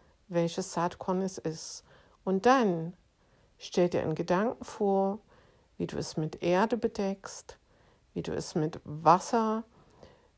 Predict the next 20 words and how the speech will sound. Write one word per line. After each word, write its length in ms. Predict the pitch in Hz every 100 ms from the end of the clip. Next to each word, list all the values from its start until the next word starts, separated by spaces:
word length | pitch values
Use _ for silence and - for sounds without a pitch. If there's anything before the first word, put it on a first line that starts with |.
| _ -
tränkst 920 | - 202 196 202 208 - - - - _ _ _ - - - - _ _ -
und 460 | 180 165 160 - -
stell 280 | - 160 156
dir 140 | 160
vor, 460 | - 233 226 214 185
wie 80 |
die 120 | 175 165
Sonne 380 | 147 175 214
darauf 460 | 214 208 185 190 -
scheint 800 | - 180 165 165 170 190 - - _ _ _ _ _ _ _ _ - _ _ _
und 200 | - 196
erfülle 520 | 226 - - 240 233
dich 440 | 226 254 285 - -
und 140 | 226
deine 240 | 214 208 208
Gedanken 600 | 208 185 170 - - 151
mit 160 | 151
Freude 460 | - 156 170 185 -
und 180 | 196 185
Liebe. 560 | 180 175 180 - 185